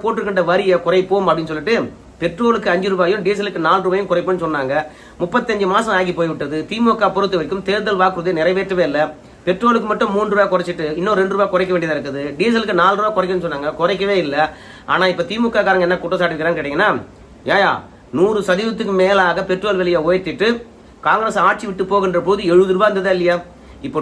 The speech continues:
நூறு ரூபாய்க்கு மேல இருக்கு இல்லையா? முப்பது ரூபாய் ஏத்திருக்கா இல்லையா? அப்போ அந்த முப்பது ரூபாயை குறைச்சுன்னா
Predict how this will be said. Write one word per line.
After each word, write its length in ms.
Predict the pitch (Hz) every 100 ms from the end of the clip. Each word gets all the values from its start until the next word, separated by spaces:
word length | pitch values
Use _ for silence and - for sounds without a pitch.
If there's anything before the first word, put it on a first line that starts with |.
| 160
நூறு 140 | 208 196
ரூபாய்க்கு 240 | 202 190
மேல 120 | 196 202
இருக்கு 180 | 185 185
இல்லையா? 180 | 175 170 - - -
முப்பது 240 | 165 190 202
ரூபாய் 180 | 220 196
ஏத்திருக்கா 340 | 190 190 190 180
இல்லையா? 240 | 170 160 156 - - - 123
அப்போ 160 | 143 151
அந்த 120 | 170 147
முப்பது 220 | 170 214 190
ரூபாயை 220 | 214 240 190
குறைச்சுன்னா 380 | 196 196 202